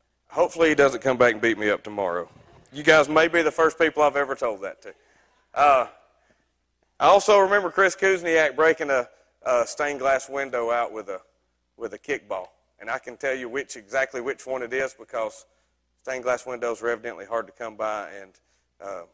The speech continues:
it looks a little different than the rest of them. Um,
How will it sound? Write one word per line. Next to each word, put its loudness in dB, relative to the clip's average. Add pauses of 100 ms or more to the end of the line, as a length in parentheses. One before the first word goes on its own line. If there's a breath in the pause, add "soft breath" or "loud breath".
it -12
looks -8
a -16
little -8
different -14
than -20
the -20
rest -12
of -14
them. -8
Um, 6